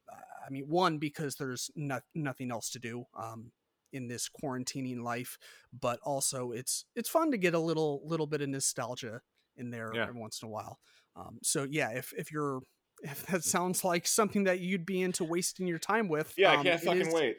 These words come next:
Speaker 2: Um,
Speaker 1: <laughs>
Speaker 2: anyway.
Speaker 1: it, it is a g-,
Speaker 2: <laughs>
Speaker 1: it's a good time. Um, it's, it's definitely one of those shows where it's,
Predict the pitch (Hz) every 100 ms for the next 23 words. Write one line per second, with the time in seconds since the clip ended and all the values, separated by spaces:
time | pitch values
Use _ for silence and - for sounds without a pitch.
0 | - 151 151 147 139 143 180 165 139 165
1 | - 226 - 233 262 285 - 233 - 427
2 | - 415 - - _ _ - 240 - 190
3 | - 202 170 185 165 151 135 131 139 -
4 | 151 139 139 135 135 - 160 - 160 -
5 | - - - - - - - 220 196 311
6 | 302 277 226 214 190 175 - 175 160 160
7 | 156 - -